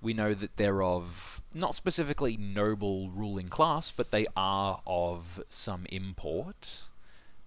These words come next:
Um, we know that they wear particularly flamboyant or outlandish clothes.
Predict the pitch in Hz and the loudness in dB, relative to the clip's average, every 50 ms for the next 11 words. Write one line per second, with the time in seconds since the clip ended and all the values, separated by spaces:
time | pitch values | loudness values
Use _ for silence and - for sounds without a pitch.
0 | - - 85 85 87 87 82 85 85 82 80 - - - - - - - - - | -8 -4 -4 -2 -2 -4 -6 -8 -12 -14 -14 -16 -18 -20 -20 -20 -20 -20 -20 -20
1 | - - - - - - - - - - - - - - - - - - - - | -20 -20 -20 -20 -20 -20 -20 -20 -20 -20 -20 -20 -20 -20 -20 -20 -20 -20 -20 -16
2 | - - 113 113 107 110 107 104 98 104 - - 95 92 95 95 92 95 92 90 | -8 -4 -2 0 0 2 2 0 0 0 -2 -2 0 0 0 2 2 2 2 2
3 | 87 - - - - - - 104 98 98 - - 107 104 98 95 95 85 98 98 | 2 0 -2 -4 -4 -2 0 0 0 -2 -2 -2 -2 0 0 0 -2 0 2 2
4 | 98 101 104 95 - 92 92 98 98 - 98 98 92 92 90 87 - - - - | 2 2 2 0 -2 0 0 0 0 0 -2 -2 -2 -4 -4 -4 -4 -4 -4 -2
5 | - 110 117 143 156 170 180 170 160 170 170 - - - - - | 2 2 2 2 2 0 -2 -4 -8 -8 -8 -6 -6 -6 -8 -12